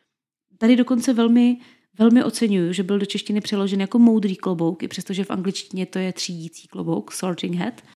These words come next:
protože on opravdu moudrý je podle tady tohodle proslovu. Na závěr ještě přidá varování, že škola čelí obrovskému nepříteli a že je potřeba, aby zatli zuby, zapomněli na staré spory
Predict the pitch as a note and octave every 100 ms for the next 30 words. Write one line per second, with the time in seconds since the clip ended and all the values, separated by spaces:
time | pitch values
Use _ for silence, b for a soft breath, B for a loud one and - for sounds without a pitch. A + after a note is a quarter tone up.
0 | _ _ _ _ - F#3+ G3 G3+ G3+ B
1 | B B _ - G#3+ - C4 D#4+ A3 F#3
2 | F3 E3+ E3 E3+ F#3+ A3 G3 F#3+ F3 F#3
3 | F3+ F3 F3 G3 G3 E3+ - F3 F#3+ B
4 | _ _ _ _ _ - G#3+ A#3+ B3 A#3
5 | - - G3 A3 G#3 G3 F#3+ F3+ F3+ F#3+
6 | G3+ - - G3+ G3+ - G3+ G3 - A3
7 | A3+ - A3 A#3 A#3 - F#3+ - F3 F3
8 | E3+ G3+ G3+ G3+ - G3 G3+ G3 F#3 G3
9 | - F3+ G#3 B3 A3 F3+ D#3+ C4 D#4+ B
10 | B B F#3+ A3 C4+ A#3+ A#3+ A3+ G#3+ G#3+
11 | F#3+ E3+ - F3+